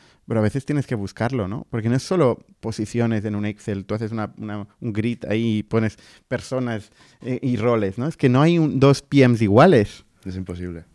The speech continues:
Speaker 1: ¿Sabes? Entonces, tienes que, tienes que balancear, eh, este background que te traen las, las personas y ser capaz de,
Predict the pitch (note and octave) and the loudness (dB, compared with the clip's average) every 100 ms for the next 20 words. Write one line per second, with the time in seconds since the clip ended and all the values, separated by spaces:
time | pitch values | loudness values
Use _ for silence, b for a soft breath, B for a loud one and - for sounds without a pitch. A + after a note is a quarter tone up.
0 | _ A#2 D#3 - A#2 B2+ C#3+ - b b | _ 0 0 -2 2 4 2 -2 b b
1 | - B2 C#3 - D3+ C3 A#2+ - A#2+ C3+ | -2 0 0 4 4 6 2 -2 -4 -2
2 | D#3+ C#3+ C3+ B2 C3 B2+ D#3 - b b | 2 2 2 2 2 2 2 -4 b b
3 | B2+ A#2+ A2+ - C3 B2+ C3+ C#3 C#3 C3 | -2 0 0 0 2 4 4 2 0 -2
4 | A2+ A#2 A#2+ B2+ B2 A#2 - - A#2+ - | -2 0 0 0 -2 -4 -6 -8 -10 -8
5 | B2 D3 D3 C3+ - - A#2+ A#2 A#2 C3 | -8 -4 -4 -4 -4 -4 -4 -4 -2 0
6 | A#2+ | -2